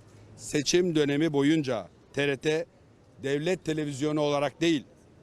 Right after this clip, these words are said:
A K P'nin propaganda makinesi olarak çalışmıştır. Genel başkanımızı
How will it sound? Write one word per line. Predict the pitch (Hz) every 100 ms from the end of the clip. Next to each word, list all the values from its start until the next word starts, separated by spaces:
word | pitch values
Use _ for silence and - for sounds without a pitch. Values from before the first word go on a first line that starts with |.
| -
A | 120
K | 127 147
P'nin | 127 139 143 175 - - - - - -
propaganda | 143 135 147 170 196 196
makinesi | 170 156 160 151 -
olarak | 139 135 120
çalışmıştır. | - 117 104 101 92 92 82 - - - - - - - - - - - - - - - - -
Genel | 135 175 202
başkanımızı | 185 - 175 156 147 139 165 175